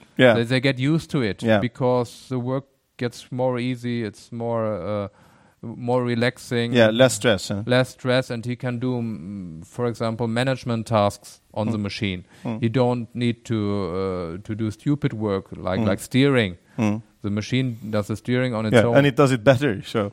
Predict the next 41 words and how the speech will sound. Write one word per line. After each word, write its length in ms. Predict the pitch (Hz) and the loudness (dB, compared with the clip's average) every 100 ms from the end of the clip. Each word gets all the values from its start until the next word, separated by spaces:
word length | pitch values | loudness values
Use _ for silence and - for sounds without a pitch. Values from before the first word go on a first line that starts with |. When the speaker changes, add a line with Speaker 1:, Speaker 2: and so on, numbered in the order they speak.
| - | -8
Speaker 2:
It 120 | 107 | -8
does 200 | 113 107 | -2 -2
it 140 | 110 104 | -4 -2
better 240 | 123 139 | 0 0
than 200 | 117 110 | -2 2
Speaker 1:
But 120 | 107 143 | 8 8
I 60 | |
Speaker 2:
you 80 | 139 | 8
Speaker 1:
guess 180 | 147 127 | 4 4
Speaker 2:
can. 80 | 170 | 2
Speaker 1:
he's 120 | - | 4
better 260 | 254 151 | 2 6
at 120 | 151 - | 4 6
the 80 | |
<laughs> 100 | 147 147 | 6 6
management, 480 | 147 135 180 - | 4 2 2 2
so. 200 | 120 131 - 160 175 - _ | 0 0 0 -6 -12 -14 _
Speaker 2:
Yes, 160 | 110 139 | -2 2
but, 240 | 135 120 | 0 2
but 140 | 120 117 | 0 2
he 140 | 139 | 4
has 260 | 147 143 - | 4 4 -4
to, 460 | - 139 123 117 101 | -6 -2 0 -2 -2
um, 600 | 107 104 101 98 95 98 90 87 _ - - | -2 0 0 -2 -6 -10 -12 -20 _ -20 -18
uh, 480 | - 69 58 95 98 - | -16 -16 -14 -14 -16 -8
to 140 | 113 | -6
supervise 640 | 101 180 185 151 120 107 - | -2 -2 0 4 4 4 0
the 60 | |
processes. 680 | 104 101 95 - 87 - 78 | -6 -4 -4 -4 -8 -8 0
Speaker 1:
Yeah. 180 | 110 85 95 _ _ _ _ | 2 2 -2 _ _ _ _
Yeah. 160 | 107 95 | 2 2
Speaker 2:
Ju-, 200 | - 107 - | 2 -10 -4
just 300 | 110 - - | -4 -4 -4
to 140 | 117 | -6
see 360 | - - 127 117 | -4 -4 -2 -2
if 140 | 127 | -2
there 200 | 123 120 | 0 0
are 60 | 113 | 0
some 220 | 120 113 | -2 -4
obstacles 840 | 135 147 - 165 156 143 110 - - | -4 -6 -4 -4 -2 -4 -4 -12 -6
Speaker 1:
Mm. 180 | 120 | -2